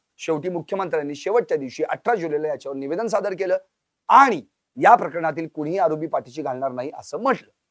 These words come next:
हे म्हटलं अठरा जुलैला, आजची तारीख आहे तीस जुलै, बारा जुलै झाले. काय झालंय का? बारा जुलैच्या या बारा दिवसांमध्ये एक घटना घडली, ती म्हणजे ज्ञानेश्वरी मुंडे यांच्यावर एकदा नाही दोनदा गुन्हे दाखल झाले.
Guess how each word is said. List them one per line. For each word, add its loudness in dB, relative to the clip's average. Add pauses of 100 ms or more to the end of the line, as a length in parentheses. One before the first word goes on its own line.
(220)
हे 8
म्हटलं 2
अठरा 4
जुलैला, 4 (220)
आजची -6
तारीख -4
आहे -10
तीस -10
जुलै, -4 (220)
बारा 4
जुलै 0
झाले. -4 (180)
काय 2
झालंय -2
का? 0 (340)
बारा 2
जुलैच्या -2 (260)
या 8
बारा 8
दिवसांमध्ये -4 (440)
एक 4 (120)
घटना -6
घडली, -6 (840)
ती 0
म्हणजे -2 (920)
ज्ञानेश्वरी 2
मुंडे -2
यांच्यावर -2
एकदा 0
नाही -4 (200)
दोनदा 2
गुन्हे -4
दाखल -12
झाले. -20